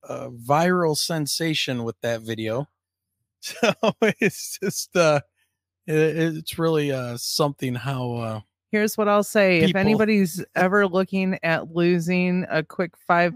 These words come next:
Speaker 2: pounds, just put on one of those inflatable costumes and wear it for about an hour and a half.
Speaker 1: Absolutely, man. You know those things. They, they don't breathe at
Speaker 2: Mm.
Speaker 1: all, even though there's, like, a little fan to inflate 'em. It's,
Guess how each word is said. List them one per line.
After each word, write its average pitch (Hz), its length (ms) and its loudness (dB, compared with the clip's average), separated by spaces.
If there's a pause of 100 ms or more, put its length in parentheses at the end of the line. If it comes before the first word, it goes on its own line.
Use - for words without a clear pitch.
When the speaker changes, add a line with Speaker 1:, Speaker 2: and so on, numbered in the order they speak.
Speaker 2:
pounds, 180 480 0
just - 280 -8
put 220 160 -2
on 254 180 2
one 226 140 2
of 202 80 0
those 185 220 0
inflatable 165 720 0
costumes 175 720 0
and 160 160 2
wear 156 280 2
it 110 60 -10
for 156 100 -2
about 143 200 2
an 143 100 0
hour 147 220 2
and 143 100 0
a - 20 2
half. 135 480 -2
Speaker 1:
Absolutely, 131 880 -8
man. 117 400 -10
You 127 120 -4
know 127 180 -2
those 123 300 -4
things. 117 340 -10
They, 135 240 -6
they 165 140 2
don't 180 260 2
breathe 160 320 2
at 135 140 2
Speaker 2:
Mm. - 20 0
Speaker 1:
all, 127 160 0
even 147 220 -2
though 143 100 0
there's, 139 220 0
like, 135 180 -4
a 131 60 -12
little 135 240 -4
fan 156 440 -2
to 131 60 0
inflate 131 540 -2
'em. 113 200 -8
It's, - 520 -8